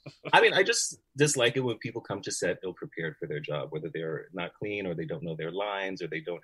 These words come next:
Speaker 2: have the right wardrobe or, you know, parts of their body are not working right. I mean, that kind of stuff annoys the crap out of me because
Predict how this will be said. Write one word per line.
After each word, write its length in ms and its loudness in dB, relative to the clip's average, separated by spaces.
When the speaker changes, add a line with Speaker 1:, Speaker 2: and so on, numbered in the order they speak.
Speaker 2:
have 220 -6
the 80 -8
right 320 -4
wardrobe 840 4
or, 480 0
you 80 -2
know, 220 2
parts 200 0
of 80 -6
their 120 2
body 360 0
are 40 0
not 220 -4
working 340 -4
right. 380 0
I 100 0
mean, 320 -4
that 280 2
kind 180 -2
of 60 -6
stuff 300 -2
annoys 380 -2
the 80 -8
crap 280 -8
out 100 -4
of 60 -8
me 120 -8
because 160 -12